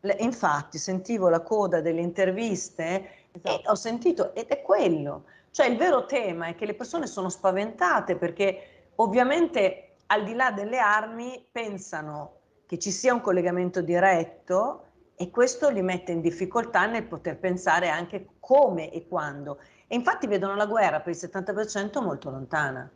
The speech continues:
Speaker 2: Molto
Speaker 1: E la
Speaker 2: lontana.
Speaker 1: vedono lontana perché non c'è un argomento di pace. Cioè,
Speaker 2: Esatto.
Speaker 1: o mi date le armi o non mi date le armi, e o, o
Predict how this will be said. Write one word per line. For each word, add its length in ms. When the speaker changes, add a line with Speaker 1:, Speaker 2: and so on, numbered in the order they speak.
Speaker 2:
Molto 300
Speaker 1:
E 40
la 80
Speaker 2:
lontana. 220
Speaker 1:
vedono 120
lontana 760
perché 440
non 200
c'è 440
un 140
argomento 760
di 220
pace. 840
Cioè, 200
Speaker 2:
Esatto. 180
Speaker 1:
o 60
mi 100
date 260
le 100
armi 300
o 40
non 100
mi 80
date 260
le 80
armi, 640
e 100
o, 60
o 840